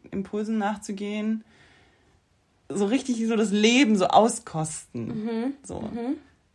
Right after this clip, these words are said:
Speaker 1: Ähm, und dass man sich, manchmal muss man sich halt daran erinnern, so, vielleicht sollte ich nicht zu viel durchdenken gerade und,
Speaker 2: Mhm.
Speaker 1: ne?
Speaker 2: Und das ist ja vielleicht auch das,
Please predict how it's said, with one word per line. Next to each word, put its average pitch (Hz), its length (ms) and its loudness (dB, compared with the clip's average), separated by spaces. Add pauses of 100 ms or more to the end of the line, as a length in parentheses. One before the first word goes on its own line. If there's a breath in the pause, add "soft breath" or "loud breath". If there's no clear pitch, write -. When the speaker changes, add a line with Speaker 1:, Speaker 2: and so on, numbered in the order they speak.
Speaker 1:
Ähm, 170 580 0 (840)
und 185 100 0
dass 180 100 2
man 180 140 2
sich, 190 220 -6
manchmal 214 260 2
muss 214 140 0
man 202 140 0
sich 196 120 -4
halt 202 140 0
daran 190 200 4
erinnern, 160 540 0
so, 143 360 -4 (280 soft breath)
vielleicht 220 260 -2
sollte 240 220 4
ich 220 100 -8
nicht - 240 -8 (200)
zu - 340 -8
viel 214 320 -4
durchdenken 196 720 -4
gerade 165 720 -4
und, 185 340 -6 (480)
Speaker 2:
Mhm. 196 80 -8
Speaker 1:
ne? 226 240 -4 (720 loud breath)
Speaker 2:
Und 269 140 2
das 285 160 2
ist - 180 -6
ja 294 100 0
vielleicht 233 360 -8
auch 214 120 -10
das, 226 380 -4